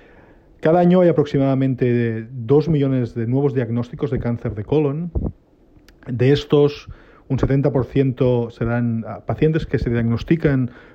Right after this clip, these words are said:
con una enfermedad localizada, esto quiere decir sin metástasis, y aproximadamente medio millón van a estar a riesgo de recaer después de la terapia, ah, inicial, después de la cirugía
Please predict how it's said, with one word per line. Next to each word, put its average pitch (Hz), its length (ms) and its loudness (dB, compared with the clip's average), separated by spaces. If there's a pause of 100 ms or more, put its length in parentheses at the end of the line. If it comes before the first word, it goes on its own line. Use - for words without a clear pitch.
con 131 120 2
una 131 120 4
enfermedad 123 720 0
localizada, 131 760 -2
esto 127 160 -6
quiere 117 220 -2
decir 123 280 0
sin 180 280 0
metástasis, 135 840 -4 (480)
y 147 60 0
aproximadamente 151 1040 2 (260)
medio 160 360 4
millón 127 640 -2 (440)
van 131 180 -2
a 135 60 -2
estar 127 380 -2
a 123 100 -4
riesgo 131 680 2
de 123 200 -2
recaer 120 560 -2
después 117 340 -4
de 131 60 0
la 123 100 -2
terapia, 107 800 -4
ah, 104 300 -10
inicial, 117 440 -2
después 107 300 -6
de 113 80 -2
la 107 100 -2
cirugía 113 580 -2